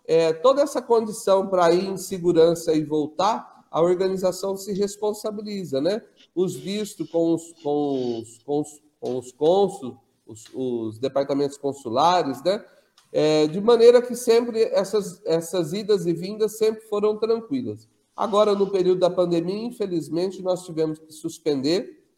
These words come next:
grupos novos, né? Porque a condição de você testar positivo no aeroporto e ter que ficar pra trás é muito grande,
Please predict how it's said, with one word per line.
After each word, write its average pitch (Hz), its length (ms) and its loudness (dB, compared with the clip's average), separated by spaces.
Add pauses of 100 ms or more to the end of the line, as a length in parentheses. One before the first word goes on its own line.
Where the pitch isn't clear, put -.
(340)
grupos 185 600 -2
novos, 185 680 2 (160)
né? 180 280 -4 (280)
Porque 170 200 -2
a 185 60 2
condição 185 760 0
de 160 120 -4
você 170 340 -4
testar 175 440 -2
positivo 170 760 -4 (260)
no 165 160 2
aeroporto 190 680 4
e 170 60 -6
ter 180 160 -2
que - 100 -14
ficar 180 560 -2 (260)
pra 156 140 2
trás 165 520 0
é 156 60 0
muito 170 280 -2
grande, 180 580 -2